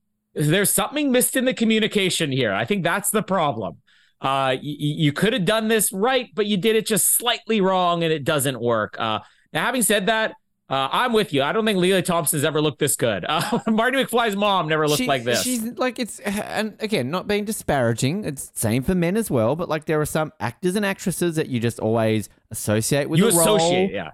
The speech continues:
Speaker 2: and you never look at them in a certain way. Like Cate Blanchett, for example. I've never been a fan of hers,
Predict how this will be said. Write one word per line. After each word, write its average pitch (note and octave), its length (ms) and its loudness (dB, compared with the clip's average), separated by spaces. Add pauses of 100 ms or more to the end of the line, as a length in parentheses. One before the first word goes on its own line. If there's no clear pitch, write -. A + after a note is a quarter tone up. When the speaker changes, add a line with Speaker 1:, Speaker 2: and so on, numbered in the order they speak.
Speaker 2:
and C3+ 160 0
you B2+ 120 0
never C3+ 400 2
look C#3 340 0
at D#3 120 -4
them A#2+ 120 4
in A#2 80 4
a B2 60 2
certain G#2 320 0
way. F#3+ 120 -2
Like G2 200 -4
Cate G#3 260 -2
Blanchett, C#3+ 340 -2
for G2+ 100 -2
example. F2+ 340 -2
I've G#2 80 0
never A2+ 180 2
been D#3 180 0
a G#3+ 40 -2
fan D3+ 240 0
of C#3 80 -2
hers, D#3+ 340 0